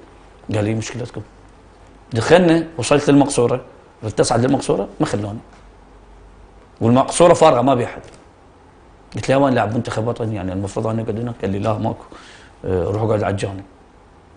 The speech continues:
اضطريت رحت قعدت ورا الجول. فالجمهور من شافني قالوا، قلت لهم: "لا، الحمد لله"، بين الجمهور قلت: "ما أقدر أشوف النادي الدولي."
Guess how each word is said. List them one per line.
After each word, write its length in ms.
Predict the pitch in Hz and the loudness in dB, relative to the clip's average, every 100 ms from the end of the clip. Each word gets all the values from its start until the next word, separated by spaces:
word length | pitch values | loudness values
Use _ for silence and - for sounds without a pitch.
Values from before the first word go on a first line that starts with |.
| - - | -20 -2
اضطريت 320 | 120 147 - | 0 0 0
رحت 220 | 127 110 110 | -2 -2 -2
قعدت 260 | 120 - | -4 0
ورا 140 | 135 131 | 0 2
الجول. 240 | 110 101 - - - - - - - - - - - | -2 -6 -10 -20 -20 -20 -20 -20 -20 -20 -20 -20 -10
فالجمهور 460 | - 110 131 156 151 | -4 0 4 4 4
من 100 | 127 | 2
شافني 420 | - 139 113 117 | 2 2 2 2
قالوا، 160 | 156 156 | 4 2
قلت 280 | - - | -2 -4
لهم: 100 | 123 | 2
"لا، 100 | 139 | 2
الحمد 260 | 120 - 117 | 2 -2 -4
لله"، 200 | - - | -2 0
بين 240 | - 170 | 2 2
الجمهور 320 | 139 120 110 110 | 4 2 0 -2
قلت: 200 | 110 113 | -6 -6
"ما 100 | 110 | -6
أقدر 400 | 107 107 110 107 | -6 -6 -8 -10
أشوف 220 | - 110 | -10 -10
النادي 200 | 110 107 | -8 -10
الدولي." 200 | 104 | -12